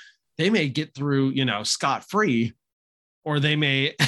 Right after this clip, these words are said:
<laughs> they may get beat up quite a bit if they do horribly or have bad strategy or something like that. So, uh, that's, that's, uh,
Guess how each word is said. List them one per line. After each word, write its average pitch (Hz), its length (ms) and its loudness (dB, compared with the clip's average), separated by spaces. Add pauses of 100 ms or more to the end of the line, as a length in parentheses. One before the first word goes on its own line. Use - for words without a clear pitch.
(100)
<laughs> - 220 -4
they 175 380 2
may 156 160 2
get 139 200 -4
beat 156 220 2
up 214 180 -2
quite 139 240 -2
a 127 40 -4
bit 127 260 -4
if 123 140 -12
they 131 260 -2 (500)
do 127 540 4
horribly 147 560 2
or 110 120 -2
have 101 200 -8
bad 92 180 -6
strategy 104 540 -2
or 92 60 -16
something 110 380 -4
like 95 240 -20
that. - 200 -16
So, 95 220 -12 (720)
uh, 131 220 2
that's, 135 400 0
that's, 139 420 0
uh, 117 480 -2